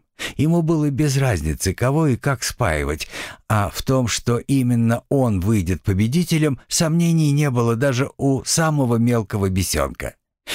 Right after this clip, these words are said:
Меж тем великан спокойно засучил рукава, повернул голову вправо-влево, похрустев шейными позвонками, и подмигнул мне, давая понять, что к бою готов,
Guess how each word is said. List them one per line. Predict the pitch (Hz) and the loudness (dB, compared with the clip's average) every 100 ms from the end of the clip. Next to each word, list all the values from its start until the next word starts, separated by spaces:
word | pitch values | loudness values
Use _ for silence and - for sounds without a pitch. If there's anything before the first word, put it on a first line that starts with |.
| - | -6
Меж | - 85 | -2 -2
тем | 98 90 | 0 0
великан | 82 76 - 87 | 2 0 0 -2
спокойно | - - 80 101 95 92 | -2 -4 -2 0 0 0
засучил | 82 82 101 - 90 78 | 0 -2 -2 0 0 0
рукава, | 78 80 87 135 160 - - | -2 -2 0 0 -2 -6 -6
повернул | - 156 160 160 165 | -2 0 0 2 0
голову | 117 160 165 143 135 | 2 2 2 2 0
вправо-влево, | - - 123 110 95 92 143 175 160 - - | -2 -2 0 0 0 2 2 2 0 -4 -4
похрустев | 151 - 139 - 147 127 | -2 0 -2 0 -2 0
шейными | - 143 135 127 123 | 0 0 2 2 2
позвонками, | 120 120 101 117 110 113 107 110 104 - - | 0 -2 0 0 0 0 0 0 -2 -6 -2
и | 185 | 0
подмигнул | - 170 156 151 151 185 147 | 0 0 0 0 2 2 2
мне, | 123 98 85 - - | 2 2 0 -4 -4
давая | 87 78 80 73 | -2 0 0 0
понять, | 87 110 151 | 0 0 0
что | - 110 | -2 -2
к | 82 | -2
бою | 76 80 80 98 | 0 0 2 2
готов, | 117 117 - - - | 0 -2 -4 -6 -18